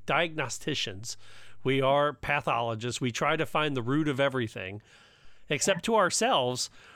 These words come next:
where we just say, "Oh, we must be <laughs> at fault," and not the thousand other items on our plate that can only hold nine hundred. Like,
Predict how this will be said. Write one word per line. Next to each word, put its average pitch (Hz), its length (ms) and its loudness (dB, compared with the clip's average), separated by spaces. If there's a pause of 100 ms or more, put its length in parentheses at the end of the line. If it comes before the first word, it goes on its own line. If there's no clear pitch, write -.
(120)
where 160 200 4
we 160 200 4
just 175 200 0
say, 160 200 4
"Oh, 160 160 6
we 160 240 2
must 202 240 -2
be 240 160 2
<laughs> - 40 0
at 170 200 2
fault," 165 480 4
and 156 200 2
not 175 320 2
the 143 480 2 (480)
thousand 170 560 2
other 147 280 4
items 143 320 2
on 139 120 2
our 127 160 2
plate 147 360 0
that 127 160 -2
can 120 160 0
only 127 240 0
hold 120 260 0
nine 123 300 0
hundred. 107 420 -4 (300)
Like, 120 420 -2